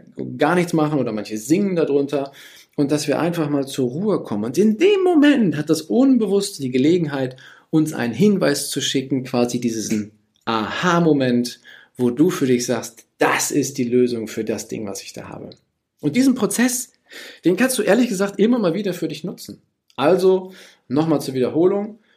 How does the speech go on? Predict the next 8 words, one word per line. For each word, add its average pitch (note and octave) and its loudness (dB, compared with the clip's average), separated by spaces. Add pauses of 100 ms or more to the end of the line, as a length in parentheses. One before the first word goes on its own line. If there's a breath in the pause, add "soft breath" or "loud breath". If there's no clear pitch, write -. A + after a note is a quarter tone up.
(120)
unser B2+ -4
Unbewusstes D3 2
ist B2 -6
viel D#3+ 2
größer A2+ -4
als G#2+ -8
unser G#2 -12
Bewusstes. A#2+ -10